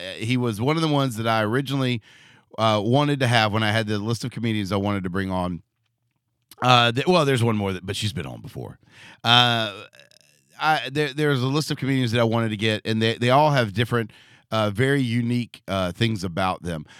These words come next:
Wayne is the one that I knew I needed to bring on last. And, uh, i-, if you have not heard of him, you do need to look him up. He is, uh, in the,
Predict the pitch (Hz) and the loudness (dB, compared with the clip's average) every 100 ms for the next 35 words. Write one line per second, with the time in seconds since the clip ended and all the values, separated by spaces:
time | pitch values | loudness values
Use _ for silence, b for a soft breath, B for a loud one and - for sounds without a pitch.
0 | B B 123 131 147 170 180 180 147 113 | B B -10 -4 2 4 4 4 2 2
1 | 135 131 131 120 113 110 113 107 104 101 | 2 2 2 4 2 2 2 2 0 -2
2 | 92 92 90 87 80 69 - - - 107 | -2 -4 -4 -4 -6 -8 -12 -16 -6 -4
3 | 107 107 98 87 98 95 87 110 104 107 | -2 -2 -6 -6 -4 -4 -4 -8 -6 -6
4 | 117 113 147 175 175 151 117 123 127 110 | -2 2 2 4 2 0 0 2 2 2
5 | 110 107 110 120 143 160 143 117 107 104 | 0 -2 -2 0 0 0 -2 -4 -4 -4
6 | 92 87 67 B B B B 135 151 147 | -4 -4 -6 B B B B 0 2 2
7 | 131 104 - 113 107 85 64 87 - 139 | 0 -4 -2 0 0 -4 -10 -12 -8 -8
8 | 104 135 151 151 139 123 | -10 -10 -6 -4 -2 -4